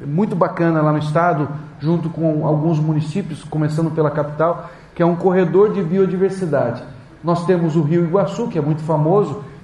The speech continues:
que é onde ele é um rio paranaense, que ele nasce e morre no Paraná. Então ele começa em Curitiba e morre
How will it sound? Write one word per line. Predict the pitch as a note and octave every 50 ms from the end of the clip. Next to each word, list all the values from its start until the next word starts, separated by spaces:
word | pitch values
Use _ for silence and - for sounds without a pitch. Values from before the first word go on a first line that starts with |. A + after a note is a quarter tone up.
| - -
que | D#3+
é | D3+
onde | D#3 E3 E3+ E3 D3+ D#3 C#3+ D3+ D3+ - - - -
ele | - C#3+ C#3+ D3+
é | D3+
um | D3+ D3+
rio | C#3 D3+ F3 F#3 F3+ E3 F3+ D3+
paranaense, | F#3+ F#3+ G3+ G3 F#3 E3+ D#3+ E3+ F3+ F3 F3+
que | E3 D#3+
ele | D#3+
nasce | D3+ D#3 E3 F#3+ G#3 G3+ - A3
e | G3
morre | F#3 F#3 F#3+ G3 F#3 F#3+ G3+
no | F#3+
Paraná. | F#3 - F#3 F#3+ F#3+ F3+ E3+ D3+ B2+ - - - - -
Então | D3+ D3+ - F3 F3
ele | F#3 F3+ F3
começa | F3+ - F3 E3 E3 E3+ E3+ E3+ - F3
em | E3
Curitiba | F#3+ F#3+ F#3 - F#3+ A#3 G#3+ G3 A#3+
e | A3+
morre | G3+ G#3 G#3 G#3 G#3 G#3 A3